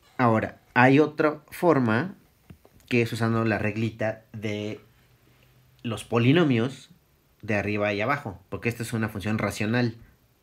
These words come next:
Si pensamos que esto, que la, en vez de x tenemos n, que es lo que dice el teorema uno. Si la n es una x, la x es una n, nx, xn. Entonces, tenemos los mismos exponentes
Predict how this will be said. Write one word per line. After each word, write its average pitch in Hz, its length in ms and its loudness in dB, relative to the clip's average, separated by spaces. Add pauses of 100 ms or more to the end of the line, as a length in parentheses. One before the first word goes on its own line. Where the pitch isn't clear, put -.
(500)
Si - 400 -6
pensamos 113 600 -4
que - 320 -16 (380)
esto, 104 580 -8 (200)
que 101 160 -6
la, 101 100 -2
en 104 80 -6
vez 113 160 -2
de 123 60 0
x 113 240 -6
tenemos 98 380 -6
n, 147 180 -2
que 113 80 -4
es 107 40 -2
lo 107 80 -4
que 110 60 -2
dice 104 140 -2
el - 60 -8
teorema 101 280 -2
uno. 101 260 -4 (380)
Si 95 140 -8
la 98 180 -4
n 117 140 -2
es - 80 -8
una 104 160 -6
x, - 320 -18 (300)
la 101 140 -10
x 95 220 -14
es 98 140 -16
una 92 180 -10
n, 87 160 -14 (160)
nx, 95 500 -14
xn. - 360 -16 (1500)
Entonces, 170 640 2 (100)
tenemos 135 540 2
los 107 220 0
mismos 123 320 2
exponentes 123 720 -2